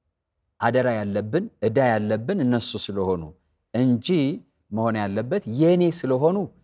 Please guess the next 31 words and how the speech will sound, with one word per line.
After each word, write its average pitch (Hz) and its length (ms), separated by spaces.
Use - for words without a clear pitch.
ስለ 123 200
እኔ 131 180
ሰው 123 160
ስጸልይ 160 520
እያለቀስኩ 104 720
እያነባሁ፣ 104 580
የኔ 123 260
ሰው 123 160
ስለ 120 200
ሲነካ 131 440
እየተሰማኝ፣ 95 760
ሌላው 120 240
ሰው 139 140
ሲነካ፣ 117 420
ሌላው 113 240
ሰው 123 140
ሲርበው፣ 110 460
ሌላ 110 260
ሰው 127 140
ሲጠማው፣ 117 500
ሌላ 127 220
ሰው 127 140
ሲቸገር፣ 110 800
ሌላ 120 220
ሰው 127 140
ሲጨቆን፣ 120 760
ሌላ 123 240
ሰው 131 180
ሲያለቅስ 143 640
የማይሰማኝ 123 880
ከሆነ 143 320